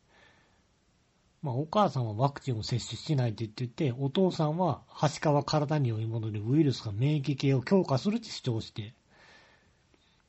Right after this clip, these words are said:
で、打たなくて、まあ、結果、子供は亡くなったっていうね。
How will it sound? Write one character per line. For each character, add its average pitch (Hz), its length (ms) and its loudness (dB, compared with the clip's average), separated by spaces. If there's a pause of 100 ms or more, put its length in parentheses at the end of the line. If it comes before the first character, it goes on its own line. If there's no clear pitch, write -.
(120)
で、 254 400 -6 (380)
打 196 100 -4
た 175 160 0
な 180 160 2
く - 180 -4
て、 165 440 2 (180)
ま 151 140 -2
あ、 127 40 -2
結 135 320 0
果、 143 320 0 (2000)
子 143 100 -2
供 135 320 0
は 131 80 0
亡 131 160 2
く 151 140 -4
な 135 120 2
っ 127 80 -4
た 117 120 -8
っ 107 60 -8
て - 180 -12
い 104 120 -10
う 98 160 -12
ね。 110 300 -6